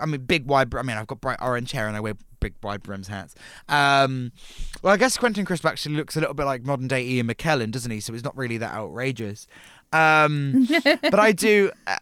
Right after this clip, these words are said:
Speaker 1: and I'll see, I mean, Brighton's obviously full of characters. Um, uh,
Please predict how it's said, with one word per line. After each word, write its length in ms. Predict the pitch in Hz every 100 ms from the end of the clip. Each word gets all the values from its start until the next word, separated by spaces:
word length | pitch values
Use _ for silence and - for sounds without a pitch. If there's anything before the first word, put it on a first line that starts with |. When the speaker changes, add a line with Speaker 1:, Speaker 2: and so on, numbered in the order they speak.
| -
Speaker 1:
and 120 | 175
I'll 140 | 185 175
see, 480 | - 208 208 208 -
I 40 |
mean, 180 | 185 226
Brighton's 440 | 190 208 175 135 139
obviously 280 | 127 123
full 160 | 127 120
of 80 | 110
characters. 760 | 139 120 101 - 104 104 - _ _ _ _ _ _ _ _ _ - -
Um, 880 | 147 139 123 117 110 107 107 90 71
uh, 120 | 98